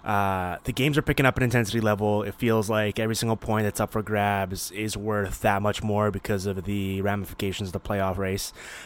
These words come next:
Uh, and with the trade deadline approaching, lineups are gonna wind up looking different here. And if you're a fan of a particular team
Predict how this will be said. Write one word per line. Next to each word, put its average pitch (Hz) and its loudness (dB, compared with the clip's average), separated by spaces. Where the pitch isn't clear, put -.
Uh, 95 2
and 123 4
with 120 -2
the 123 -4
trade 147 4
deadline 120 6
approaching, 101 0
lineups 107 0
are 120 -2
gonna 107 2
wind 104 2
up 107 -2
looking 107 -2
different 95 -4
here. 87 -6
And 101 0
if 107 -6
you're 131 4
a 120 4
fan 127 4
of 127 4
a 127 2
particular 127 0
team 131 -2